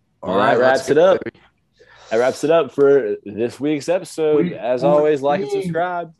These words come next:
Speaker 2: Week fourteen N F L, college
Speaker 3: Season's
Speaker 2: football
Speaker 3: coming to a
Speaker 2: playoff for bowl,
Speaker 3: end.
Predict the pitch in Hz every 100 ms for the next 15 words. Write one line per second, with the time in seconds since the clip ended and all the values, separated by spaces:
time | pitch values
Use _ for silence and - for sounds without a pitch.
0 | _ 110 131 - 147 143 147 147 147 143
1 | 143 151 156 147 _ _ _ _ _ -
2 | 127 131 185 139 135 175 147 147 147 -
3 | - _ _ _ 131 120 135 196 190 165